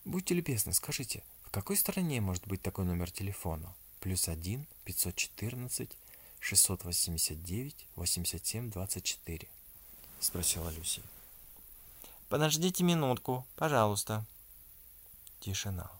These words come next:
Зажав мобильник между плечом и ухом, Люси попросила Шпильмана-младшего дать ей листок и бумагу.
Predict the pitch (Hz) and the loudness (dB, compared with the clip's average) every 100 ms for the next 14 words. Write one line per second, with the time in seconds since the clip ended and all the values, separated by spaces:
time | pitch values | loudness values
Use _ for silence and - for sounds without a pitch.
0 | - - - - - 85 92 85 85 - | -20 -20 -20 -20 -6 2 4 4 2 0
1 | 82 80 90 87 82 85 82 - 82 87 | -2 0 0 -2 -2 -2 -4 -6 -4 -2
2 | 82 87 135 - 127 - - - - - | 0 -2 -2 -6 -10 -12 -20 -20 -20 -20
3 | - - - - - - - 107 170 - | -20 -20 -20 -20 -20 -20 -6 2 4 4
4 | 120 - 107 110 104 - 101 92 87 85 | 0 -2 0 2 2 0 2 2 2 2
5 | 82 98 180 - - 107 85 104 123 110 | 0 0 0 -2 -6 -6 0 0 0 -4
6 | - 95 90 - - - - - - - | -4 -2 -2 -2 -6 -10 -12 -18 -18 -6
7 | 113 107 87 78 - | 0 2 2 0 -4